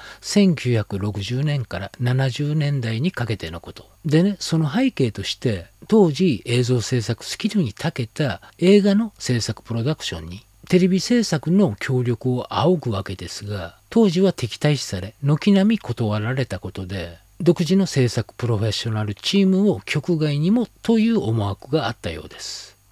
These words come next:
ただし、それ以外にも大きな理由が存在。実は、労使紛争が関係していたと言われています。要は、ストライキ対策だったというわけですよ。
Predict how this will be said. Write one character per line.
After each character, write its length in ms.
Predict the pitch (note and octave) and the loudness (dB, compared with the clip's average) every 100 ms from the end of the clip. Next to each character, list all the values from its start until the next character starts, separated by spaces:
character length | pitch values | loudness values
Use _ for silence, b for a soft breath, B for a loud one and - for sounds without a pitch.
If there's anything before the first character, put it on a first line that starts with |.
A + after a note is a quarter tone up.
| - | -6
た 120 | A3+ | -2
だ 120 | A#3 | 0
し、 240 | G3+ A3+ C#3+ | 0 0 0
そ 180 | - C#3 | 0 2
れ 80 | |
以 140 | D3+ F#3+ | 2 4
外 160 | A#3+ | 4
に 100 | F#3+ | 4
も 340 | G3 G3 - E3+ | 4 2 6 6
大 80 | D#3 | 6
き 120 | C#3+ | 0
な 120 | E3+ | -2
理 160 | B2 G2+ | 0 -2
由 140 | G2+ | -2
が 100 | B2 | -4
存 260 | - F#2+ F#2 | -6 -10 -12
在。 160 | - - - _ _ | -16 -18 -20 _ _
実 280 | C#3 D#3+ - | -4 -2 2
は、 300 | A#3+ A#3+ B2+ | 2 2 2
労 220 | A#2 D3+ | 2 2
使 160 | F3 G3 | 2 4
紛 140 | G3 | 4
争 280 | C4 - A#2 | 2 2 -2
が 160 | G2+ - _ | -2 -12 _
関 200 | A#2+ B2 | -2 0
係 160 | - | 0
し 120 | A2 - | -2 -2
て 120 | A2+ | -6
い 60 | |
た 160 | G#2+ E3 | -2 -2
と 100 | C3+ | -2
言 100 | G#2 | -4
わ 80 | F2+ | -4
れ 80 | F2+ | -8
て 100 | F2+ | -10
い 60 | |
ま 140 | D#2+ - | -12 -10
す。 400 | - - - - _ - | -10 -10 -12 -20 _ 2
要 240 | G3+ B3+ | 4 6
は、 200 | A#3 G3+ | 4 2
ス 140 | - - | 0 2
ト 100 | F3 | 4
ラ 120 | G#3 | 4
イ 60 | |
キ 120 | G3+ F#3 | 2 -2
対 240 | G#3 C4+ | 0 0
策 260 | - - A2 | 0 -4 0
だ 120 | E3 | 0
っ 60 | |
た 160 | - B2 | 0 -4
と 100 | G#2 | -2
い 80 | G2+ | 0
う 60 | A#2+ | 0
わ 60 | |
け 100 | B2+ | 0
で 100 | F#2 | -4
す 160 | - | -10
よ。 100 | - | -14